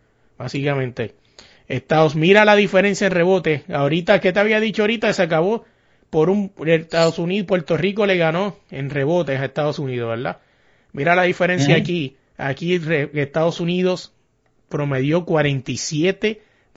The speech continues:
Speaker 1: rebotes en este juego del domingo contra treinta y seis de Puerto Rico.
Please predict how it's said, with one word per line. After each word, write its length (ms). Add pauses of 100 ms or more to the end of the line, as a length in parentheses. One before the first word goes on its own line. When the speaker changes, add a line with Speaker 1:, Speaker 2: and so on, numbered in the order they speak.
Speaker 1:
rebotes 840 (100)
en 160
este 280
juego 420
del 180
domingo 540 (380)
contra 360
treinta 340
y 80
seis 320
de 120
Puerto 340
Rico. 380